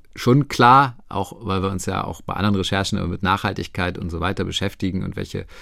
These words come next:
äh, Fallstricke da auftreten können. Ähm, aber ich glaube, was mir vorher persönlich oder was ich anders eingeschätzt hätte,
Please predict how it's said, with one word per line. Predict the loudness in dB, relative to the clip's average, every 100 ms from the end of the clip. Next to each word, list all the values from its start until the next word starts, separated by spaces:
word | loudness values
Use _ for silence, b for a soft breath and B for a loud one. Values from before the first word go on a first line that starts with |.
| B B
äh, | -14 -12
Fallstricke | -2 -2 0 -4 -4 -4
da | -2
auftreten | -2 -4 -2 0 0 0
können. | 2 2 0 B B B -20 -6
Ähm, | 0 2 2 0 -2 -10 -4
aber | -2 2 2 0 -2 -14 -20 -14
ich | -14 -14 -6
glaube, | 0 4 6 8 8 6 b b b b -20 -6
was | -6 0
mir | 2 4 4
vorher | 4 2
persönlich | 2 -2 2 4 6 4 4 -2 -14 -16 -8
oder | -4
was | -2 -4
ich | -6 -2
anders | 0 -2 -2
eingeschätzt | 0 0 0 -2 -6 -10 -16 -20 -20 -20 -20 -18 -6
hätte, | -4 2 4 4